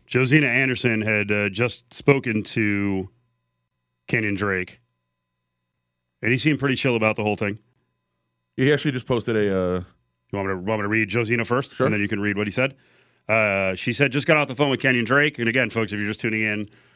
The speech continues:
Speaker 1: Raiders' number two running back, we thought, waived today, released. Well,
Speaker 2: Will be.
Speaker 1: still has to be processed. Uh, he said, "I'm just vibing at the crib right now. I'm just waiting on the next twenty-four hours. I, uh, I didn't think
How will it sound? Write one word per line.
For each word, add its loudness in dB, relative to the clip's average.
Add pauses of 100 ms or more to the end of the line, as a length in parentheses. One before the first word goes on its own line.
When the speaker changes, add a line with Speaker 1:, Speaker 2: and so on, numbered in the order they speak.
(240)
Speaker 1:
Raiders' 2
number 0
two 2
running 2
back, 2
we -2
thought, -2 (1200)
waived 2 (100)
today, 2
released. 0 (460)
Well, -2 (540)
Speaker 2:
Will 0
be. -8
Speaker 1:
still 0
has -2
to -10
be 2
processed. -4 (500)
Uh, 4
he 2
said, 4
"I'm 4
just 4
vibing 4
at 0
the 0
crib 4
right 4
now. 0 (1900)
I'm 4
just 2
waiting 2
on 2
the 4
next 2
twenty-four 2
hours. 0 (920)
I, 4
uh, 2
I 2
didn't 2
think 2